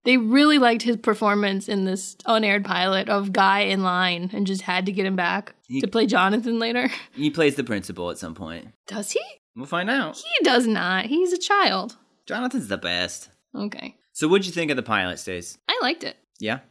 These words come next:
Speaker 1: Yeah. I liked that it was quick and short. It was hard to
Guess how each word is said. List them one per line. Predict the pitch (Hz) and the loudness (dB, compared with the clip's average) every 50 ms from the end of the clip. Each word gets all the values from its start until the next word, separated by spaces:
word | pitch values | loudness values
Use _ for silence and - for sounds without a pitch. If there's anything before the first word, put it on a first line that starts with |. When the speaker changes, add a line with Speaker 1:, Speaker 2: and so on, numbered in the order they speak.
| _ _ _ _ | _ _ _ _
Speaker 1:
Yeah. | - 285 302 - - - _ _ _ | -2 -2 -2 -2 -4 -12 _ _ _
I | - 254 | -2 0
liked | 262 262 294 285 - | 2 2 0 0 -2
that | 302 269 | -4 -2
it | 240 | -2
was | 247 247 226 - - _ - _ | -2 -4 -6 -8 -12 _ -20 _
quick | - 254 240 247 | -2 -2 0 0
and | 226 220 | -2 -2
short. | - 208 208 220 233 226 - _ _ _ _ _ _ | -2 -2 -2 -2 -4 -6 -8 _ _ _ _ _ _
It | 233 226 | -4 -2
was | 233 220 | -2 -2
hard | - 285 294 269 233 | 0 0 0 2 0
to | 208 180 | -2 -4